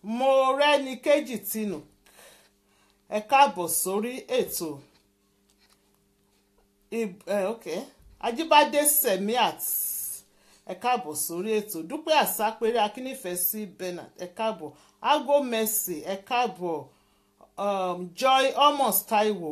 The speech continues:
ẹ káàbọ̀ sórí ètò yìí. Isaac Ayọ̀dèjì Olúwaṣùsì,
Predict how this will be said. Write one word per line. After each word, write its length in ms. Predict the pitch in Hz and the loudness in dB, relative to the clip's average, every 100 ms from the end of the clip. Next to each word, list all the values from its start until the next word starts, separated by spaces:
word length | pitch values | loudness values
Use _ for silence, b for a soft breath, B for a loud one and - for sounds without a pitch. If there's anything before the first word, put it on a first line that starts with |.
| 156 | -4
ẹ 160 | 202 208 202 | 0 0 -2
káàbọ̀ 760 | 240 240 233 175 175 180 165 - b b b | -2 0 0 -2 -4 -2 -2 -6 b b b
sórí 380 | - 247 277 294 | 0 2 2 4
ètò 360 | 277 220 - 185 | 4 4 -2 -2
yìí. 640 | 170 165 170 180 202 262 302 _ _ _ - 220 | -4 -6 -6 -4 -4 -4 -8 _ _ _ -6 6
Isaac 380 | 285 294 302 - | 6 6 0 0
Ayọ̀dèjì 580 | 220 202 214 254 208 220 | 0 2 0 0 0 0
Olúwaṣùsì, 1080 | 233 247 240 254 - 262 226 - - 202 | 0 2 2 2 -4 -6 -2 0 0 -2